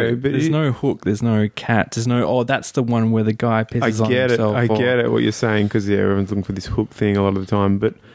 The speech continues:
Speaker 2: every now and then there's just a quality
Speaker 1: That's the whole thing about all things short films are, the, "What's the hook?" "Oh, did you see the short film where the guy falls
Speaker 2: No,
Speaker 1: over?"
Speaker 2: but yours is, that film's got heart, which is different. You know, to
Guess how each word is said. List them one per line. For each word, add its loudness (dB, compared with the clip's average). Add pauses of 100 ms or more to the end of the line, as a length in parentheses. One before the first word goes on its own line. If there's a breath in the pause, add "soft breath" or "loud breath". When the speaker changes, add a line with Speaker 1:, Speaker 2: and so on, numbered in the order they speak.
(240 loud breath)
Speaker 2:
every 0
now 2
and 2
then 2
there's 0
just -6
a -2
quality 0
Speaker 1:
That's 0
the 4
whole 2
thing 0
about 0
all 2
things 2
short 0
films 2
are, 2
the, -2
"What's -2
the 0
hook?" 2
"Oh, 2
did -4
you -2
see 0
the 0
short -2
film 2
where 2
the -2
guy 2 (460 loud breath)
falls 2
Speaker 2:
No, 2
Speaker 1:
over?" 4
Speaker 2:
but 2
yours 2
is, 0 (100)
that -2
film's 0
got 0
heart, 0
which 0
is -4
different. 0
You 2
know, 2 (360)
to 2